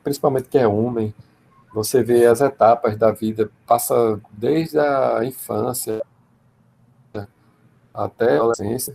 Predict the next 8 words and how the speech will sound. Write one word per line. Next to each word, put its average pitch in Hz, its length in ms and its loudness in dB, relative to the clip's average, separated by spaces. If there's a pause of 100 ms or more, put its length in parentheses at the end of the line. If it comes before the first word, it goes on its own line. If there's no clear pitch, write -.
(640)
vai 120 140 0
falando, 107 920 0 (480)
vão 120 120 2
acontecendo 120 500 0
as 117 100 -4
coisas 113 340 -2
que, 110 640 -6 (380)
é, 101 480 -6